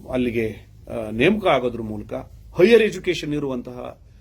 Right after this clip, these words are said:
ಟೀಚರ್ಸ್‌ಗಳು ಅಲ್ಲಿ ಅವಶ್ಯಕತೆ ಇದೆ, ಆ, ಮತ್ತು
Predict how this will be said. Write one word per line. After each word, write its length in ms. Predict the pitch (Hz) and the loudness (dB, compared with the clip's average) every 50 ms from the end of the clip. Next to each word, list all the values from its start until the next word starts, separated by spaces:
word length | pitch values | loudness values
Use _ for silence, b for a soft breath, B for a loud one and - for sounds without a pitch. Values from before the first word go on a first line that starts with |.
| b b - - | b b -8 -4
ಟೀಚರ್ಸ್‌ಗಳು 800 | 190 196 160 - 170 147 - - 131 127 123 117 107 107 - - - | -2 -2 0 2 0 0 0 -4 -2 0 0 0 0 -2 -8 -8 -6
ಅಲ್ಲಿ 240 | 127 123 117 117 104 | -4 -4 -2 -4 -4
ಅವಶ್ಯಕತೆ 880 | 98 113 156 165 - - - - 165 - - 123 101 - - b b b b b b b - - - | -2 -2 -2 -2 -2 -4 -4 -4 -4 -2 -2 -4 -4 -6 -10 b b b b b b b -20 -16 -14
ಇದೆ, 460 | 117 117 127 135 170 185 180 156 139 120 104 - - - | -8 -4 2 6 6 6 6 6 2 -2 -6 -10 -14 -14
ಆ, 280 | 127 120 117 113 110 107 | -12 -12 -10 -10 -10 -10
ಮತ್ತು 600 | 110 120 139 139 139 - 143 127 117 117 117 - | -8 -8 -8 -8 -8 -8 -8 -8 -8 -8 -12 -14